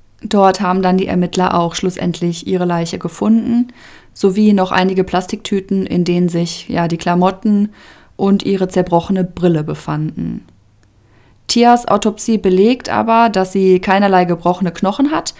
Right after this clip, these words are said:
und auch sonst keine Form ei-, irgendeines Traumas, das Stuarts Geschichte von dem Treppensturz belegen könnte.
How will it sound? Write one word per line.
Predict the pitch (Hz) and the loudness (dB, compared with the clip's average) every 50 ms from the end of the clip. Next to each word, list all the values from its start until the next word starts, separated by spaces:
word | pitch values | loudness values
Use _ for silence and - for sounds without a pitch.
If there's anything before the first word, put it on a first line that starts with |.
| - - - - _ | -18 -20 -20 -18 _
und | - 202 214 214 | -2 0 2 2
auch | - 190 - | 2 0 0
sonst | - 185 190 208 214 208 - - - | 2 2 4 4 4 2 0 -4 -4
keine | - 208 196 190 208 208 | -2 2 2 4 4 2
Form | 196 - - 180 185 190 185 - | 2 2 2 4 4 4 2 0
ei-, | 180 170 175 | -2 -2 0
irgendeines | - 202 208 202 - 180 175 170 165 | 2 2 2 2 2 0 -2 -2 -2
Traumas, | - - - - 170 185 208 208 196 185 185 196 196 - - - - - - - | -4 -2 0 2 2 4 4 2 2 2 0 -2 -2 -4 -6 -10 -20 -20 -8 -4
das | - 170 170 175 - | 0 0 2 0 0
Stuarts | - - 208 190 180 180 - | 0 2 4 4 4 2 0
Geschichte | - 175 - - 190 185 - 190 | -4 -2 0 0 0 0 -2 -4
von | 170 - 165 165 | -4 -2 -2 0
dem | 160 165 | -2 -2
Treppensturz | - - - - - 175 - - 165 165 165 165 - | -2 -4 -4 -4 -2 -4 -4 -2 -2 -2 -2 -2 -4
belegen | - - 190 185 175 156 151 - 120 | -4 -2 0 2 2 2 0 -2 -6
könnte. | - - - - - - - 82 - | -6 -8 -8 -6 -6 -6 -6 -6 -8